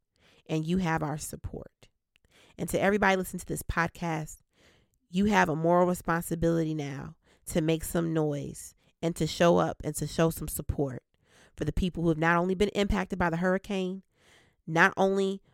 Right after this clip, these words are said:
by people who are being impacted for their housing, but also to show up for women who are deeply impacted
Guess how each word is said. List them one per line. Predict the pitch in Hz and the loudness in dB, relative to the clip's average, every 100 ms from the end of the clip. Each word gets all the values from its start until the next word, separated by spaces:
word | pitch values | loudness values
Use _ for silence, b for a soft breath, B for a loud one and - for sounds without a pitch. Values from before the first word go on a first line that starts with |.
| _ | _
by | - 151 | -4 -2
people | - 190 175 | -2 0 2
who | 180 | 4
are | 160 | 4
being | 165 147 | 2 0
impacted | 170 175 170 160 175 165 b b | -2 0 -2 -4 -6 -6 b b
for | - 165 | -2 0
their | 147 | 0
housing, | 156 175 180 175 180 180 B B | 0 2 2 0 -4 -4 B B
but | 156 | -2
also | - 190 196 196 185 - - | 6 6 6 4 2 0 -6
to | 165 | -6
show | - 190 185 | 2 6 6
up | - | 4
for | - 151 | -4 -6
women | - 170 196 196 196 202 b b | 0 2 2 2 -2 -8 b b
who | - 196 | 0 0
are | - 135 | 2 -4
deeply | 147 202 202 175 170 | -4 -4 -2 -4 -2
impacted | 175 - 185 165 175 | 0 0 0 -2 -4